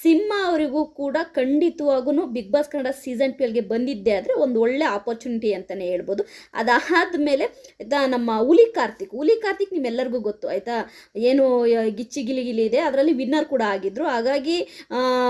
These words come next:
ನಮ್ಮ ಹುಲಿ ಕಾರ್ತಿಕ್ ಅವರು ಬಿಗ್ ಬಾಸ್ ಕನ್ನಡ ಸೀಸನ್ ಟ್ವೆಲ್ವ್ಗೆ ಬಂದಿದ್ದೇ ಆದ್ರೆ ಕಾಮಿಡಿಗೆ ಅಂತೂ, ಆಯ್ತಾ, ಬರನೇ ಇಲ್ಲ ಅಂತಾನೆ ಹೇಳ್ಬೋದು. ನೆಕ್ಸ್ಟ್ ಲೆವೆಲಲ್ಲಿ ಕಾಮಿಡಿ ಮಾಡ್ತಾರೆ ಹುಲಿ ಕಾರ್ತಿಕ್ ಅವರು, ತುಂಬಾನೇ ಕಷ್ಟದಿಂದ ಬಂದಿದ್ದಾರೆ. ಹಾಗಾಗಿ ಅವ್ರು ಬಂದ್ರೆ ತುಂಬಾನೇ ಒಳ್ಳೇದು. ಅದಾದ್ಮೇಲೆ ಪ್ರಿಯಾ ಸೌದಿ ಅವರು,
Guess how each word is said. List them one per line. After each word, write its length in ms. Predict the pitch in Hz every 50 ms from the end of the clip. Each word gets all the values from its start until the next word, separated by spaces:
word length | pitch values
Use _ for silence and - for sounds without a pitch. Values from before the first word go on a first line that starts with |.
| 247 240 240
ನಮ್ಮ 200 | 240 240 240 240
ಹುಲಿ 320 | 247 262 285 302 349 392
ಕಾರ್ತಿಕ್ 500 | - - 359 311 311 302 - 302 294 -
ಅವರು 160 | 269 269 302
ಬಿಗ್ 200 | 247 220 254 208
ಬಾಸ್ 160 | 220 285 302
ಕನ್ನಡ 180 | - 294 269 294
ಸೀಸನ್ 360 | 285 - 269 254 226 269 269
ಟ್ವೆಲ್ವ್ಗೆ 340 | 269 - 269 247 247 233 262
ಬಂದಿದ್ದೇ 520 | 226 208 233 240 247 233 214 208 208 262
ಆದ್ರೆ 400 | 262 226 202 202 202 196 - 247
ಕಾಮಿಡಿಗೆ 680 | - - - 233 233 247 269 277 277 277 277 269 240 254
ಅಂತೂ, 340 | 254 254 226 247 254 254 269
ಆಯ್ತಾ, 300 | 262 233 220 220 - 240 247 240 233 - - _ -
ಬರನೇ 460 | 208 190 233 233 233 254 269 285 285
ಇಲ್ಲ 200 | 277 262 247 240 233
ಅಂತಾನೆ 280 | 233 233 233 220 226 220
ಹೇಳ್ಬೋದು. 200 | 214 214 269 370
ನೆಕ್ಸ್ಟ್ 400 | 330 262 233 262 - - - 359
ಲೆವೆಲಲ್ಲಿ 340 | 311 277 285 285 277 302
ಕಾಮಿಡಿ 280 | - 233 226 240 240 254
ಮಾಡ್ತಾರೆ 360 | 240 233 226 214 220 226 233
ಹುಲಿ 220 | 247 240 226 240 233
ಕಾರ್ತಿಕ್ 420 | - 240 214 214 - 220 214 -
ಅವರು, 180 | 202 208 294 311
ತುಂಬಾನೇ 300 | - 294 262 262 262 254
ಕಷ್ಟದಿಂದ 420 | 233 220 - 220 208 220 220 220
ಬಂದಿದ್ದಾರೆ. 420 | 202 196 202 202 190 175 180 -
ಹಾಗಾಗಿ 520 | 233 - - - - - - 254 285 294 302
ಅವ್ರು 160 | 294 262 233
ಬಂದ್ರೆ 220 | 254 294 330 440
ತುಂಬಾನೇ 380 | 330 - 277 247 240 247 247 226
ಒಳ್ಳೇದು. 260 | 214 208 202 214 269
ಅದಾದ್ಮೇಲೆ 440 | 311 233 240 247 254 262 302 349 349
ಪ್ರಿಯಾ 480 | - - - - 330 359 440 466 427 -
ಸೌದಿ 260 | - 269 226 202 196 196
ಅವರು, 280 | 190 185 - - _